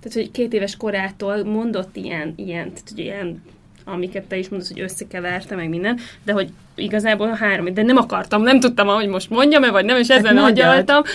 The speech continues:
Speaker 1: mert tudod, ez olyan, mint amikor a családba azt mondják, hogy jó, de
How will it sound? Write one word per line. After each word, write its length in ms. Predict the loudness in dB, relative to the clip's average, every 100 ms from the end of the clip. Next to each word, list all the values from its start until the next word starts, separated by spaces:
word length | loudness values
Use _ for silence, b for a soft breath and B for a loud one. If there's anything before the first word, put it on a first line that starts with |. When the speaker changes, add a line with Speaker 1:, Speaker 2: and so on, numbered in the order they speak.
| B
Speaker 1:
mert 200 | 2 4
tudod, 280 | 4 4 4
ez 140 | 6 6
olyan, 260 | 6 6
mint 200 | 4 4
amikor 300 | 2 4 4
a 80 | 4
családba 640 | 6 8 8 8 6 6 6
azt 180 | 4
mondják, 480 | 0 0 2 2 4
hogy 180 | 4 2 B B
jó, 480 | 4 6 8 8 8
de 300 | 6 2